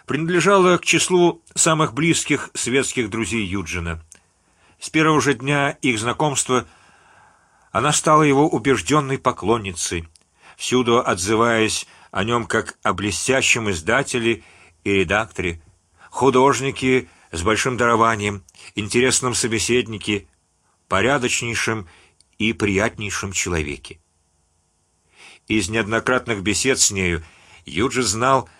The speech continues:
что миссис Дейл души не чает в старшей дочери. Она говорила ему о том, как трудно в наши дни воспитать светскую молодую девушку,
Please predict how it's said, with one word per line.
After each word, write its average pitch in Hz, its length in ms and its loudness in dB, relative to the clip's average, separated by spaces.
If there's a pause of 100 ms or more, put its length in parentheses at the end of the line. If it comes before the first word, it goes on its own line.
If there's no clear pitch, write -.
(520)
что - 180 -10
миссис 131 400 -2
Дейл 143 480 2 (260)
души 170 460 -2
не 110 160 -4
чает 95 580 0
в - 80 -12
старшей 87 440 -2
дочери. 80 460 -6 (1600)
Она 110 220 0
говорила 214 360 2
ему 196 200 4
о 185 80 4
том, 180 280 2 (640)
как - 220 -2
трудно 208 460 0
в 185 40 0
наши 175 280 0
дни 151 240 -2
воспитать - 520 0
светскую 123 640 -2
молодую 113 380 0
девушку, 101 600 -2